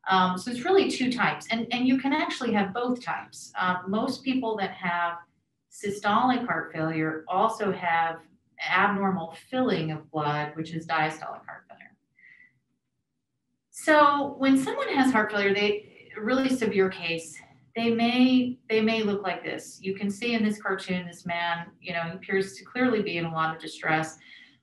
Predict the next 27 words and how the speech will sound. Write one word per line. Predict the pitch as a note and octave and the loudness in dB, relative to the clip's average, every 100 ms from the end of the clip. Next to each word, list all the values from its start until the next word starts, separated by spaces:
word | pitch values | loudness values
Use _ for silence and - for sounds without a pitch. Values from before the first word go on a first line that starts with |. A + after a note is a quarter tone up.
| _ F3+ | _ 4
Um, | F3 F3 F3+ F#3+ | 6 4 0 -2
and | G3+ | 0
this | B3 B3 | 2 2
kind | C4 G#3+ | 2 2
of | - | 4
highlights | A3+ A3+ G#3 G3 | 4 6 2 0
some | G3+ G3 | -2 -2
of | |
the | F3+ | -2
most | F3 F3 - | -6 -8 -2
common | G3 F3+ E3+ | 2 2 -2
symptoms | - G#3+ G#3 G3+ F#3+ F#3+ F#3+ | -4 -2 0 0 0 0 -2
and | F3 | -6
some | - F3+ | -8 -8
of | F3 | -8
the | E3+ E3 _ | -10 -14 _
findings, | G3+ A3 G#3+ F#3 F#3 - - | 0 0 2 0 0 -4 -6
um, | F3 F3 E3+ - | -4 -4 -8 -12
we'll | F3+ F3 | -8 -6
notice | F3+ F#3+ F3 E3+ - | -2 0 0 -2 -8
when | E3+ E3 | -12 -12
we're | E3 | -12
treating | - F#3+ F3+ | -4 -2 -2
patients | E3 D#3 D#3+ | -4 -6 -10
with | - - | -12 -10
heart | - - | -8 -10
failure. | C2+ C#2 | -12 -14